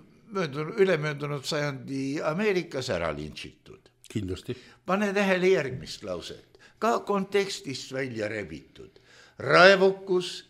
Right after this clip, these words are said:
Speaker 1: millega reageeriti Kuusiku kahtlustustele ja seda kõige kõrgemal tasemel, oli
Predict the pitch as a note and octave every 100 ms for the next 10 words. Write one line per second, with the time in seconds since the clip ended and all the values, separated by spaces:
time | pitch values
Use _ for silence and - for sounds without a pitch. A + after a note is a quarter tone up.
0 | _ D3 A3 A3 G3+ E3+ F3 D#3+ D3+ C3
1 | E3 G3 E3+ C3+ - G2+ - F#3 G3 E3+
2 | A#2+ F2+ - A2 G2+ F#2+ F#2+ - A2 C#3
3 | C3 D#3+ F3+ F3 - F#3+ F#3 - F#3+ F#3
4 | G3 F#3+ - - - - - B2 C#3+ F#3+
5 | F3 D3 C3 E3 B2+ C3 D3+ D#3+ D3 G2+
6 | F#2+ F#2 F#2 E2 D#3 F3 F#3+ F3+ F#3 F#3
7 | E3+ - - - _ - D3 F#3 F#3+ G3
8 | F#3+